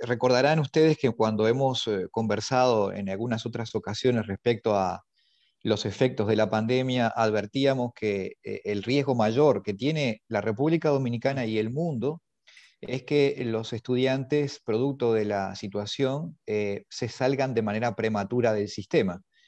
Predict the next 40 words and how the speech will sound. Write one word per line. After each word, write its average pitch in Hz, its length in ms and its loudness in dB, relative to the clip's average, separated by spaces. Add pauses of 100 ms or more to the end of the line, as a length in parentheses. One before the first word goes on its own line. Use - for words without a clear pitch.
(140)
que 127 200 0
eso 151 160 2
es 139 40 2
lo 127 120 4
que 107 120 0
quiere 117 200 0
decir 113 320 -2
esa 117 240 -4
palabra, 110 560 2 (460)
eh, 95 280 -2
deserción. 117 840 2
A 117 80 -2
nosotros 139 380 -4
no 147 100 -2
nos 139 140 -2
gusta 127 320 0
mucho 123 260 -6
ese 120 180 -4
concepto 123 540 -2
porque 117 320 -4
le 117 80 2
traslada 120 480 4
toda 127 180 2
la 117 120 0
responsabilidad 113 720 -2
al 117 60 0
estudiante. 113 680 -2 (680)
Eh, 95 240 -6
a-, 101 200 0 (100)
en 110 220 -6
nuestro 113 300 -4
caso 127 340 0
preferimos 120 560 -2
usar 117 260 0
la 120 160 4
palabra 113 400 4
de 107 220 0
expulsión 113 880 0
del 98 140 -2
sistema 117 580 -2